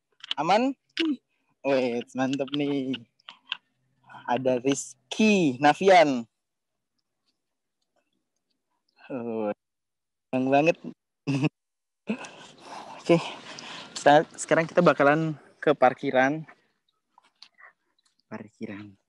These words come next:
Senyum dong, teman-teman. Felicia Mas Karen Has. Oh, terkejut dia. <laughs> Oke, sekarang lagi minum, dia minum-minum.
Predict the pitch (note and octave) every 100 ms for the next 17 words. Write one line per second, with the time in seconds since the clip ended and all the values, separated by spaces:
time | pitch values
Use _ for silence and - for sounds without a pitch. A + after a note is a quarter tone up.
0 | _ _ _ _ _ _ _ _ _ -
1 | F3 G3 F#3 F3 D#3+ D#3 D#3 D3 C#3 C#3
2 | E3 F3 - F#3+ F#3+ F#3 F#3 F#3 F3+ -
3 | F3 F#3 F#3+ E3 G3 F3+ - _ _ -
4 | D#3 D#3 D3 C#3+ C#3 C#3 C#3 C3+ C#3 C#3+
5 | C#3+ B2+ C3 B2+ B2 - _ - - -
6 | E3 G3+ F3+ - - B3+ A#3 B3+ B3 A#3+
7 | A3+ _ _ _ _ _ _ B2+ D#3 E3
8 | E3 - D#3+ E3 C3 B2 C3 D3 D#3+ C#3
9 | C3 C3 B2+ B2+ B2 B2 A#2+